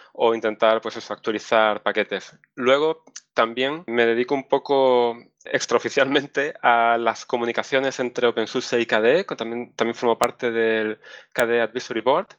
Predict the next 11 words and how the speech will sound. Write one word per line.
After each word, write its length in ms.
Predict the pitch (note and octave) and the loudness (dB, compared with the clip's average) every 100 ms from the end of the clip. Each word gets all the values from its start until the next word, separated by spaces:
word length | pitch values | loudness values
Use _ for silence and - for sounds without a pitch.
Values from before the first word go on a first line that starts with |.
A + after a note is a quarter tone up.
| - | -4
Básicamente 800 | C3 - C3+ C3 C3+ D#3+ D#3 - | -2 0 2 2 2 2 2 -2
hacemos 360 | B2 C3+ B2 A#2+ | -4 -4 -6 -4
reuniones 600 | A#2+ B2+ B2 - - _ - | -2 0 0 -4 -12 _ 0
cada 220 | B2 A#2 | 2 2
tres 220 | C#3 C3 | 0 -2
meses, 440 | D#3 F3+ A3 - _ _ _ - - | -2 -2 -6 -10 _ _ _ -18 -6
de 160 | C3 A#2+ | -2 0
forma 340 | B2+ B2 C3 | 0 0 0
que 600 | C#3 B2+ A#2+ A2+ A#2 - _ _ _ - | 0 2 4 2 -2 -8 _ _ _ -6
hay 240 | A#2 A#2+ A#2 | -2 0 -2
distintas 800 | A2 - A#2 - A#2+ A#2 A2+ | -4 -2 -4 0 2 2 0